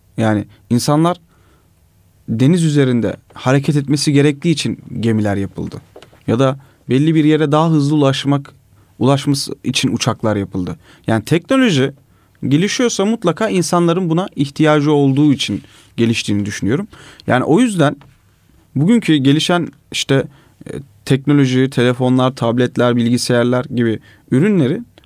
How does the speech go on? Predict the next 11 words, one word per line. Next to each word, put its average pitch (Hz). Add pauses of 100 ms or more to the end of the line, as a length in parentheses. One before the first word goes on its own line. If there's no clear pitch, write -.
aslında 208
insanların 165
ihtiyacına 170
binaen 139
geliştiğini 104
düşünüyorum. 101 (760)
Haliyle, 180 (240)
e, 113
son 214
işte 170 (520)
bu 147